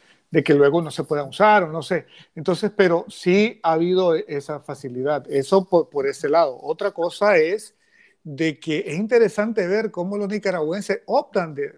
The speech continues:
por pegar esa gran camellada hasta Honduras para, para vacunarse con sueros que sí son reconocidos por la O M S,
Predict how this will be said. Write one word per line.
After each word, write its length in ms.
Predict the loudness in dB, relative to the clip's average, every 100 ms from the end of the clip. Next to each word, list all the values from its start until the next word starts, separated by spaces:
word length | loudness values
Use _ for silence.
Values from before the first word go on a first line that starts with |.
| -20 -20 _
por 200 | -4 0
pegar 280 | 2 4 4
esa 180 | 4 2
gran 220 | 0 0
camellada 840 | 0 0 2 2 4 2 -6 -20 _ _ _ _
hasta 320 | -14 -14 -10 -10
Honduras 540 | 0 2 4 2 -2
para, 480 | -4 -2 -2 -4 -8
para 220 | -8 -6
vacunarse 680 | -6 -8 -10 -6 -4 0 0
con 200 | 0 -4
sueros 400 | 2 2 2 -2
que 120 | -4
sí 140 | -2
son 180 | 0 0
reconocidos 720 | 2 2 0 -4 -2 2 2
por 160 | -2 -10
la 120 | -12
O 200 | -10 -10
M 240 | -10 -14
S, 260 | -16 -10 -10